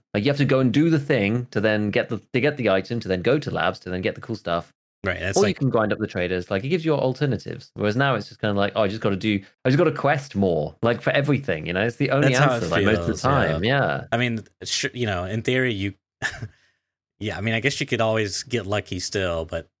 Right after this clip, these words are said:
Speaker 2: because the luck is so high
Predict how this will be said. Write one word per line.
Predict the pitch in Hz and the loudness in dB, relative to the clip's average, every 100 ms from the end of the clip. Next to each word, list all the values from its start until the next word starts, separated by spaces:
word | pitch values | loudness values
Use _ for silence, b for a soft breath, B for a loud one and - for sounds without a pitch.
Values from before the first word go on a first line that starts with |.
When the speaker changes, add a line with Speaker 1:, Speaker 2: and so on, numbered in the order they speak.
| - | -8
Speaker 2:
because | 98 113 104 90 | -4 -2 -2 -4
the | 98 | -6
luck | 85 90 - | -4 -6 -6
is | 85 | -6
so | - 95 90 85 80 78 - | -4 -4 -4 -4 -6 -8 -6
high | 98 92 82 80 80 | -4 -2 -4 -6 -8